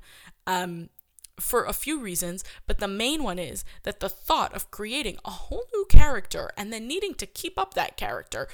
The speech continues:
no matter where I went or no matter what I was doing, sounds frickin' exhausting. And,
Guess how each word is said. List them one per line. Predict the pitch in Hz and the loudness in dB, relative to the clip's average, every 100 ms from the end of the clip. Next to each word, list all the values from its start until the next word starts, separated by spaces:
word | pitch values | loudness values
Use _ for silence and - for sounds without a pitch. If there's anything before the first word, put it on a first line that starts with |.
| - 226 | -18 -16
no | 214 | -12
matter | 247 285 453 | -6 -2 0
where | 349 233 | 2 2
I | 214 | 0
went | 403 311 - | -2 -6 -8
or | 202 | -10
no | 202 | -8
matter | 214 381 | -6 -4
what | 302 214 | -4 -6
I | 196 | -8
was | 190 | -8
doing, | - 302 196 - - | -4 -4 -6 -12 -18
sounds | - - 453 226 196 - - | -2 0 0 -2 -4 -6 -8
frickin' | - 226 - 185 - | -8 -6 -6 -8 -8
exhausting. | 220 175 175 370 587 - - 147 76 - - - - - - - | -10 -4 -2 2 2 2 2 -2 -10 -14 -20 -20 -20 -20 -14 -4
And, | 220 226 220 214 | -4 -4 -8 -10